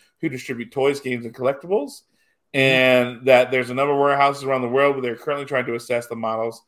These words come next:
Speaker 1: that are available with the remaining inventory, but expects, uh, some of almost everything,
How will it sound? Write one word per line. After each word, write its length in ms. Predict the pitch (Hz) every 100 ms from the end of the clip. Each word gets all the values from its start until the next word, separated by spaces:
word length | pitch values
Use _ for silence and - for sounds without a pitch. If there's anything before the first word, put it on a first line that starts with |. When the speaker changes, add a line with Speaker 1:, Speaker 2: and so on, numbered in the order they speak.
| _ _ -
Speaker 1:
that 100 | 117
are 80 | 110
available 360 | 120 123 123
with 100 | 120
the 60 | 117
remaining 320 | 113 113 110
inventory, 580 | 170 170 175 160 156 147
but 120 | 135
expects, 680 | 127 - 135 123 - - - _ _ _ _
uh, 420 | 131 127 120 123 -
some 280 | - 143
of 120 | 139 139
almost 360 | 139 131 127
everything, 640 | 147 143 135 127 117 113